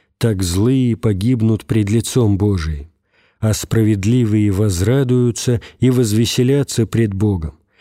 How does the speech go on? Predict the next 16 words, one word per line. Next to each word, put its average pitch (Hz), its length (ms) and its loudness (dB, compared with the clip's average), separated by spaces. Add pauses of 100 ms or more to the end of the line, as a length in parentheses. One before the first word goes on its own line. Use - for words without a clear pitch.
(220)
Они 117 280 2
восторжествуют 113 1200 0
в 101 100 2
ликовании 117 880 2
и - 160 -2
радости. 104 720 -2 (920)
Пойте 135 460 0
Богу, 110 500 0 (120)
превозносите 120 920 0
Его, 95 440 -2 (300)
прославляйте 117 840 0
имя 120 540 2
Его, 92 300 -2 (160)
шествующего 107 880 0
в 104 140 2
облаках, 101 680 -4